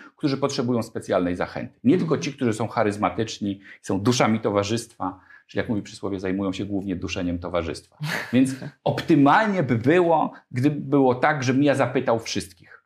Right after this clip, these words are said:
Tak spe-, racjonalnie z punktu widzenia wiedzy, którą mamy.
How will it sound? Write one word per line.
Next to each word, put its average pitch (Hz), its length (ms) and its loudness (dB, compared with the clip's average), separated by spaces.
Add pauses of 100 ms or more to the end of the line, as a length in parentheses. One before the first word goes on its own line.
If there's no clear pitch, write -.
(140)
Tak 143 200 -2
spe-, 135 380 0
racjonalnie 117 840 2
z - 140 -14
punktu 143 460 -2
widzenia 95 400 0
wiedzy, 104 300 0
którą 80 300 -8
mamy. 76 340 -6